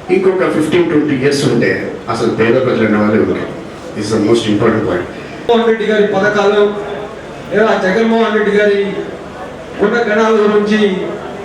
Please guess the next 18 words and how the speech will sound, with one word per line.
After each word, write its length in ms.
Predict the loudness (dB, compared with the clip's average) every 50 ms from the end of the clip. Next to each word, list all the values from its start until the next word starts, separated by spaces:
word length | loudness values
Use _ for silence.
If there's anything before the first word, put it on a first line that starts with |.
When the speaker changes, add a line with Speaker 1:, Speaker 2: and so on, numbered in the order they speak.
| -12 -12 -12 -8 0
Speaker 2:
చర్చించాల్సినటువంటి 1040 | 0 2 2 4 4 2 4 4 4 2 2 2 2 4 4 4 4 4 4 4 4 6 4 2 -2 -4 -6 -6 -8 -10 -12 -12 -12 -12 -12 -6 -2 0 2
అవసరం 360 | 2 2 2 2 2 2 2 2 2 4 4
లేదు 220 | 4 4 4 4 4
అని 160 | 2 2 2 0
నేను 140 | 0 0 0 2
భావిస్తా 360 | 2 2 2 2 2 0 -2 0 0 0
ఉన్నా. 220 | 0 0 2 2 2 0 -2 -2 -6 -8 -10 -12 -12 -12 -12 -12 -12 -8 -4 -2
ఆయన 180 | 0 0 0 0 2 2
పని 140 | 2 2 2 2
ఆయన 180 | 0 -2 -2 -2 0
చేస్తా 240 | 0 0 0 2 2 2 2
ఉన్నాడు. 320 | 0 0 0 2 4 4 4 4 2 2 0 -2 -6 -8 -8 -12 -12 -14 -14 -14 -14 -14 -14 -14 -14 -14 -14 -14 -12 -6 -2 0
అయితే 200 | 0 2 2 2 4 4 2 2 0 -2 -4 -4 -2
పత్తిపాడుకి 600 | -2 -2 -2 -2 0 2 2 2 2 2 0 0 0 0
సంబంధించి 540 | 0 2 2 2 2 2 0 2 2 4 4 4 2 0 -4 -6 -6 -8 -8 -10 -12 -12 -12 -12 -12 -12 -12 -8 -2 0
నేను 160 | 2 4 4 4 4
కూడా 180 | 4 4 2 2 0 0 -2 -4 -8 -8 -10 -12 -12 -14 -14 -16 -16 -16 -8 -2 0 2
ఓటర్ని, 400 | 2 2 2 0 0 0 0